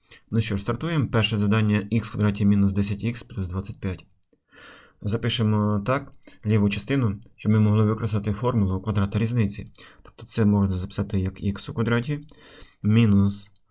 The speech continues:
десять ікс — це два, що множиться. Перший вираз у нас ікс, а другий вираз тоді потрібно ще помножити на п'ять, тоді якраз і буде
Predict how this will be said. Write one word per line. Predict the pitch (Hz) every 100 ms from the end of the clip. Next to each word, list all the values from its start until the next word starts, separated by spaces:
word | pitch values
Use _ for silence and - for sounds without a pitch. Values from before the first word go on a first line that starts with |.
| _
десять | 107 107 107 101
ікс — | 107 101 - -
це | 104 101 98
два, | 98 95 101 107
що | 107 - 104
множиться. | 98 101 98 87 - - 117 143 - _ - _ _
Перший | 107 98 107
вираз | 104 101 101
у | 107
нас | 98 98 -
ікс, | 120 - - _ _ _ _ _ _ _ -
а | 101
другий | 95 117 135 127
вираз | 113 117 101 - - _ -
тоді | 98 101 107 113 - -
потрібно | 101 101 101
ще | 101 104
помножити | 107 101 101 101
на | 92 92
п'ять, | 107 123 139
тоді | 104 98
якраз | 92 110 107 98
і |
буде | 98 110 101